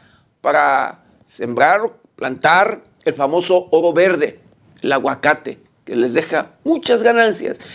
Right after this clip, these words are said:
en el que están involucrados políticos, autoridades, ¿sí?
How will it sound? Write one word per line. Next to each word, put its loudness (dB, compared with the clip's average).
en 4
el 2
que -2
están 2
involucrados 2
políticos, -4
autoridades, 0
¿sí? -10